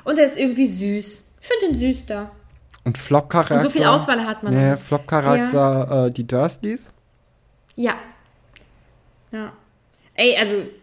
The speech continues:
Speaker 1: heute haben wir gut geraten.
Speaker 2: Ja.
Speaker 1: Ich hab mal einen von dir richtig erraten. Du hast beide mal wieder richtig erraten. Nicht schlecht. Ähm, und, äh, für unsere Discord-Butterbierchen, ich würde sagen, wenn ihr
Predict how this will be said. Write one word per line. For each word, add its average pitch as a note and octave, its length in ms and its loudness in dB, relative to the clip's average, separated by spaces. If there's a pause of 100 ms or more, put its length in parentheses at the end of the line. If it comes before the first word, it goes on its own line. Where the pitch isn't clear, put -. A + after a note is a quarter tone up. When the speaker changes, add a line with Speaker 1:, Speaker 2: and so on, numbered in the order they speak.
(480)
Speaker 1:
heute G#3+ 280 -2
haben D#4 160 -2
wir D4+ 80 -4
gut F4 180 -4
geraten. F3+ 500 -6
Speaker 2:
Ja. E3 120 4
Speaker 1:
Ich A#3+ 100 -4
hab D4 80 -4
mal C#4+ 160 -2
einen C#4 220 -2
von C4+ 160 -6
dir A#3+ 160 -2
richtig D#4 260 -2
erraten. F4+ 440 0 (180)
Du B3+ 120 0
hast - 200 -2
beide G3 240 0
mal E3+ 200 -4
wieder B3 240 -2
richtig D4 260 -8
erraten. D4 440 -8 (400)
Nicht A#3 180 -6
schlecht. D4 300 -4 (480)
Ähm, B3+ 480 2
und, C#4 380 -2
äh, A#3+ 180 0
für C4+ 360 0
unsere B3 360 -4
Discord-Butterbierchen, D4+ 1040 -4
ich B3+ 160 -8
würde C4+ 240 -2
sagen, B3+ 640 -6
wenn B3 220 -4
ihr B3+ 380 -4